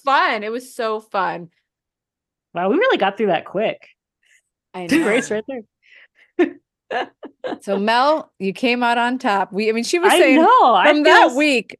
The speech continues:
Speaker 1: from that week, you were like, "Santa Summit's gonna win." Like, you were already, you, you knew it in your heart of hearts.
Speaker 2: You guys threw me for a loop last week where you're like, "I don't know, it's pretty toss up to Holiday Road." And then I was like, "Wait, what?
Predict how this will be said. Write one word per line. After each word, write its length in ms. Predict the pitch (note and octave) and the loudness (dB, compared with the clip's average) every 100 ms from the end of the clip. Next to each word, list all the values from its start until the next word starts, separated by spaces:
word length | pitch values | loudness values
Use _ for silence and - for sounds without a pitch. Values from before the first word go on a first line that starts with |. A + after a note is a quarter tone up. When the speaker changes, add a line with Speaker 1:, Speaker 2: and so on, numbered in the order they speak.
| _ | _
Speaker 1:
from 180 | B3+ B3 | -2 0
that 260 | C#4+ A3 | 0 0
week, 240 | B3+ C4 A3 | -4 -6 -2
you 80 | |
were 100 | A3 | -2
like, 160 | G#3+ G3 | 0 -2
"Santa 240 | A3+ G3+ | -4 -8
Summit's 260 | F#3 E3+ D#3+ | -8 -10 -12
gonna 140 | E3 | -14
win." 160 | D3 - - | -14 -16 -14
Like, 200 | F3 - | -14 -8
you 100 | G3+ | -4
were 120 | F#3+ | -2
already, 560 | F3+ F3+ F3+ F#3 F3+ F3 | -2 -2 -2 -2 -4 -8
you, 240 | - F#3+ F3+ | -8 -6 -6
you 240 | F#3 F#3 | -8 -8
knew 220 | F3+ C#3 | -6 -4
it 180 | C3 - _ | -6 -6 _
in 140 | F#3 F3 | -14 -10
your 120 | F3+ | -10
heart 300 | E3+ D#3+ - _ | -8 -8 -10 _
of 120 | F3 | -16
hearts. 520 | - E3 F#3 _ - _ | -10 -10 -12 _ -20 _
Speaker 2:
You 100 | B3+ | -6
guys 100 | D4+ B4 B4+ | 0 0 -2
threw 160 | - E4+ | -2 2
me 120 | F4 | 2
for 140 | F4 E4+ | 2 0
a 60 | |
loop 240 | D4+ F4+ F#4 | 2 0 2
last 240 | B3+ D4 | 0 0
week 160 | C#4+ G#3 | -6 -4
where 120 | F#3+ | -4
you're 160 | F3+ F#3 | -2 0
like, 220 | D#3+ - | -2 -2
"I 140 | E3+ G#3+ | -2 0
don't 160 | A3 | 0
know, 440 | A3 A3 F#3+ E3 E3+ | 0 2 2 0 -2
it's 180 | F3 | -6
pretty 320 | - - A#3 G#3+ | -12 -6 -6 -4
toss 420 | - G#3+ G#3+ - | -6 -4 -4 -4
up 220 | D#3 D#3 _ _ | -8 -8 _ _
to 260 | - D#3 C#3 _ _ _ _ _ | -14 -12 -12 _ _ _ _ _
Holiday 400 | - F#3+ G3 F#3+ | -6 -4 -4 -6
Road." 360 | F#3 G3 F3 D#3+ | -4 -4 -4 -6
And 100 | D3 | -10
then 100 | D3+ | -10
I 120 | D3+ | -10
was 100 | D3 | -10
like, 180 | D3 D3 - | -12 -14 -10
"Wait, 280 | F3 E3+ | -8 -8
what? 460 | C#3+ E3 G#3 D#4 - | -10 -8 -4 -4 -6